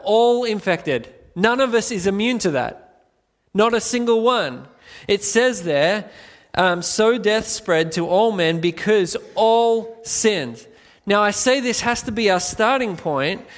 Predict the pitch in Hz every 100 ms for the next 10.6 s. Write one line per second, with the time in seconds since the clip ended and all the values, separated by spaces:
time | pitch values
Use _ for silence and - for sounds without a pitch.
0 | - - - 202 226 196 202 208 247 277
1 | 262 226 247 247 - 226 - - 247 240
2 | 214 185 185 196 196 165 196 233 226 190
3 | 151 127 131 - - - 196 202 - -
4 | 233 226 214 160 147 185 185 185 220 233
5 | 233 240 190 185 - 208 208 180 165 160
6 | 185 160 147 190 202 180 165 151 147 -
7 | - - 175 208 208 - 233 233 220 -
8 | 175 180 196 233 226 226 185 190 185 -
9 | 180 165 170 151 - - 185 180 175 208
10 | 220 180 165 175 175 -